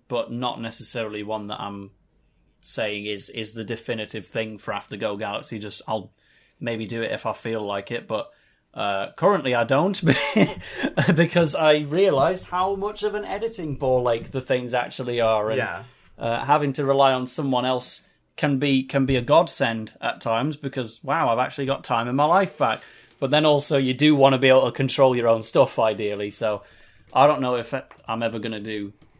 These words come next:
Speaker 1: Orion stuff, but it's technically an option should I choose to fall back on it. We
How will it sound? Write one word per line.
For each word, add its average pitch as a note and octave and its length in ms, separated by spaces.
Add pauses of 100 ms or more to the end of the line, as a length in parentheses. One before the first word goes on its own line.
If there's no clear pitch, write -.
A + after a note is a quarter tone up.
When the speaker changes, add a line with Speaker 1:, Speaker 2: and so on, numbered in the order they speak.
(340)
Speaker 1:
Orion A2 400
stuff, - 280
but C3+ 120
it's C3 160
technically A2+ 560
an G#2 80
option G#2+ 460
should A2 260
I G2+ 240
choose D#3 400
to - 80
fall C3 260
back C3 300
on C3+ 100
it. D3 180 (680)
We B2+ 580